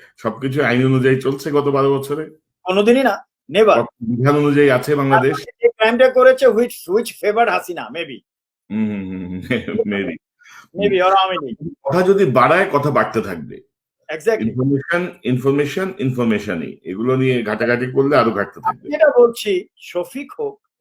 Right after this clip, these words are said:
Speaker 2: আজিজ হোক, বা যেই হোক, তারা যদি গণতন্ত্রের স্বার্থে, কেননা মাফিয়ারা হলো বাধ্য করে সবাইকে অন্যায় করতে। যখন দেশে একটা কনস্টিটিউশন, ভালো আইন থাকে,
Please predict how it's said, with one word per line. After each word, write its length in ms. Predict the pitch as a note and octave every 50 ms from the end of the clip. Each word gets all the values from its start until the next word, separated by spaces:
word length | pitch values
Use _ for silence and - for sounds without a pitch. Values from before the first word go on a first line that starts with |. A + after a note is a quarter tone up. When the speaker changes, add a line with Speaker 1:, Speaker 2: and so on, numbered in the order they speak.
| _ _ _ _ _ _
Speaker 2:
আজিজ 480 | C3 D3 E3 C#3 - C4+ D4+ C4+ - -
হোক, 200 | C3 B2 A2+ - _ _ _ _ _ _ _ _ _ _ _ _
বা 120 | - E3 D#3+
যেই 320 | - G3+ B3+ D#4+ E4 C4
হোক, 260 | F3+ F3+ - - _ _ _ _ _ _ _ _ _ _ _ _ _ _ _ _ _ _ _ _ _ _ _ _ _ _ _
তারা 280 | G3 F#3+ G#3 B3 D4 D4+
যদি 200 | D4 D4+ D#4+ D#4
গণতন্ত্রের 720 | A#3+ G3 A3 A3+ B3 C4 C4 C#4 C#4+ C#4 A3+ D4 C#4+ C4
স্বার্থে, 540 | B3+ - - A#3 A3+ - - - - E3 - - _ _ _ _ _ _ _ _
কেননা 500 | E3 E3 F#3 G#3 A3+ C4 C#4+ D4 F4+ F#4+ - _ _ _ _ _ _ _
মাফিয়ারা 640 | - F3+ A#3 - - - C#4 D4 D4+ D4+ D4 C#4+ C#4
হলো 200 | C4 C4 C#4 C4
বাধ্য 340 | G#3+ G#3 G#3+ G#3+ - C4 C4+
করে 220 | C4 B3+ G#3+ F#3+
সবাইকে 340 | - - F3 F3 F3 F3 F3
অন্যায় 260 | D#3+ D#3 D3+ D3 C#3+
করতে। 340 | C#3 - - _ _ _ _ _ _ _ _ _ _ _ _ _ _ _
যখন 300 | - - - - B3 B3
দেশে 280 | G#3 E3+ G3+ G3+ - B3+
একটা 200 | B3 - C4 B3
কনস্টিটিউশন, 720 | A#3+ A3 G#3 G#3+ G#3 - - B3 G3 B3 A#3+ - B3+ A#3+
ভালো 240 | G3 E3 E3 G3 A3+
আইন 260 | G#3+ G3+ A3 B3+ B3+
থাকে, 280 | - G#3 A3 - B2